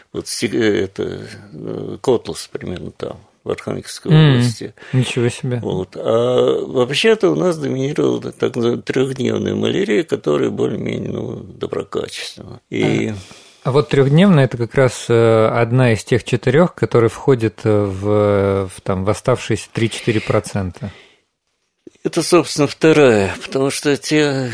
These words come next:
Speaker 1: те два вообще, ну, в общем, да, в мировом масштабе довольно незначительны. Хотя в прошлом было не так. И вот, э, чем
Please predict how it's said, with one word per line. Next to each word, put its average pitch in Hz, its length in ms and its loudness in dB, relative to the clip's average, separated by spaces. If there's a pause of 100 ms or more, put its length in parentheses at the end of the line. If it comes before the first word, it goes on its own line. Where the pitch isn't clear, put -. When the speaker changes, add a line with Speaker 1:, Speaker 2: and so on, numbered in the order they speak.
(160)
Speaker 1:
те 151 180 -2
два 135 420 -2
вообще, 98 360 -4
ну, 107 340 -4
в - 40 -4
общем, 104 260 -10
да, 110 220 -4
в 107 880 -12
мировом 131 380 -2
масштабе 127 340 -2
довольно 120 340 0
незначительны. 117 800 -4
Хотя - 300 -2
в - 60 -4
прошлом 156 520 0
было 156 220 -2
не 170 160 -4
так. - 400 -4 (600)
И 131 100 0
вот, 180 280 4
э, 143 600 2 (140)
чем 135 580 -2